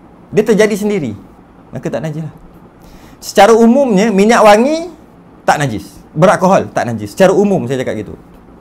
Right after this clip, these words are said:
Secara umumnya, minyak wangi boleh pakai buat, buat semayang.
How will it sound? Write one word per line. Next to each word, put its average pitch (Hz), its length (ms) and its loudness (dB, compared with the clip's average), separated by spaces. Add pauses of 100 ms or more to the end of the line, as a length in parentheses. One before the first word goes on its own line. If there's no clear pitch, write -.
(120)
Secara 170 240 0
umumnya, 196 400 -2
minyak 185 420 0
wangi 214 460 0 (500)
boleh 180 320 2
pakai 185 240 0
buat, 151 140 0
buat 135 160 -2
semayang. 110 320 -6